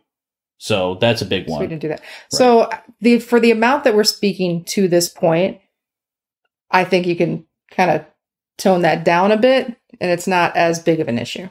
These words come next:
Speaker 1: Yeah. Yeah, I agree. Uh, pass if you want to pick your own characters. So the game is set up so each campaign focuses on a specific pair of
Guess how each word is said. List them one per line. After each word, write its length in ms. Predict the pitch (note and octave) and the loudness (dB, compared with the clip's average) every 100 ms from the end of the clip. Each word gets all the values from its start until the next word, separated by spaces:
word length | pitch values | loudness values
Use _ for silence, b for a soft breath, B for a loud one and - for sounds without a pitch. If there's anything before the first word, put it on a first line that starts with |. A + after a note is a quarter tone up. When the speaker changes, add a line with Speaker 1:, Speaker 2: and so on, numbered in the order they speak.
| _ _ - | _ _ -10
Speaker 1:
Yeah. 160 | - - _ _ _ _ _ _ | -10 -10 _ _ _ _ _ _
Yeah, 140 | - - | -20 -14
I 80 | - | -10
agree. 200 | G#2 - - _ _ _ B B B B B - | -10 -12 -18 _ _ _ B B B B B -2
Uh, 640 | A2 A2 G#2+ G#2 G2 E2+ - | 2 4 4 4 0 -4 -8
pass 340 | - E3 F#3+ - | -2 0 0 0
if 300 | D#3+ E3+ F#3 | 2 2 2
you 100 | G#3+ | 2
want 140 | B3+ | 2
to 80 | B3 | 2
pick 240 | - B3 G#3+ | -2 -2 2
your 180 | G#3+ G#3 | 2 2
own 200 | F#3+ A3+ | 0 0
characters. 920 | - G3+ C4+ B3+ F#2+ C3+ G2 - - _ _ _ _ _ | -2 -2 -2 -4 -8 -10 -12 -16 -18 _ _ _ _ _
So 460 | - C#3 C3 B2+ - | -4 0 2 2 -2
the 80 | B2+ | -4
game 280 | A#2 F3 B3 | 0 2 2
is 100 | B3 | 2
set 120 | C3+ | 2
up 140 | A2 G#2 | 2 0
so 240 | G#2+ - - | -2 -2 -2
each 560 | G#3 A#3+ - - - _ _ | 0 0 -2 -8 -10 _ _
campaign 540 | - D3+ B2+ - A2+ A2 | -4 -2 -2 -2 -2 0
focuses 460 | A2+ A#2+ A#2+ A#2+ | 0 0 0 2
on 340 | A#2+ - G#2+ G#2+ | 2 2 0 2
a 180 | G#2+ G2+ | 0 -2
specific 540 | - B2 C3 A#2+ - | -2 0 0 -2 -4
pair 320 | G2 F#2+ F#2 _ _ _ F2+ | -4 -4 -6 _ _ _ -6
of 340 | F#2+ F#2+ | -4 -4